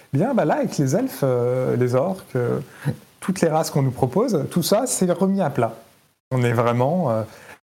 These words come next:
dans une autre vision des choses, et en fait, ça libère un peu l'esprit. Je trouve que c'est marrant. C'est,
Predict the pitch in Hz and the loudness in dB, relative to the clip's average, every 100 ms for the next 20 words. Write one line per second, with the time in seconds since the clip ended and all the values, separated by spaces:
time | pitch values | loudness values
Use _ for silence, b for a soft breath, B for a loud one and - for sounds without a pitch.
0 | _ _ _ - 131 143 135 160 240 - | _ _ _ -4 0 2 2 2 0 0
1 | 175 151 175 143 - 226 302 196 139 285 | 0 2 0 0 0 0 0 0 0 -2
2 | 285 156 147 151 170 190 247 190 143 147 | -2 -2 0 0 0 0 0 -2 -2 -2
3 | 175 233 - _ - 139 147 - 131 160 | -2 -4 -10 _ -2 -2 -2 -4 -4 -4
4 | - 175 - 139 127 123 120 185 190 - | -4 -6 -4 0 2 2 0 -2 -4 -2
5 | 117 | -2